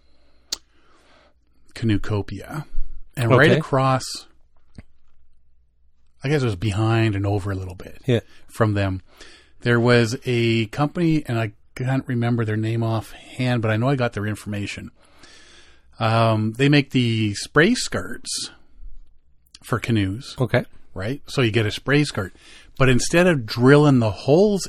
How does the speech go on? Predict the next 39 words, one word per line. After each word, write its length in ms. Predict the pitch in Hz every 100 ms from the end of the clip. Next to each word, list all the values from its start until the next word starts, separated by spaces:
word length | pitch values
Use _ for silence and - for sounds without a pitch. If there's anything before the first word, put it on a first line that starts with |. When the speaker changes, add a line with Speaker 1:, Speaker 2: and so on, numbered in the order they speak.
| -
Speaker 1:
in, 340 | 101 - - - - - -
Speaker 2:
Oh. 920 | 160 165 170 170 156 143 117 95 92 -
Speaker 1:
there 100 | 127
are 40 | 135
these 200 | 131 131
little 640 | 160 160 147 135 127 127
round, 520 | 120 120 135 139 127
the 80 | 123
no-, 200 | 131 151
knobs 760 | 143 131 131 131 139 110 110 110
Speaker 2:
Yeah. 120 | 151
Speaker 1:
that 120 | 117 - - - - - - _ - -
glue, 500 | 135 139 160 107 98 104
like 240 | 110 101 - - -
cement, 640 | - - - 127 147 113 -
to 100 | 117
the 100 | 107
side 340 | - 123 117
of 60 | 107
your 140 | 104
boat. 440 | 92 - - - - - _ _ _ _
They 100 | 120
say 120 | 117
you 120 | 113 104
put 220 | - -
them 140 | 170
on 200 | 139 131
there 100 | 127
and 80 | 120
you 60 | 104
leave 200 | 123 131
for 100 | 135
twenty-four 500 | 135 131 - 123 120
hours, 380 | 123 147 175 - - - -
and 680 | 123 117 117 117 113 110 110
they're 120 | 117
not 220 | 113 107 -
coming 260 | 110 98
off. 420 | - - - -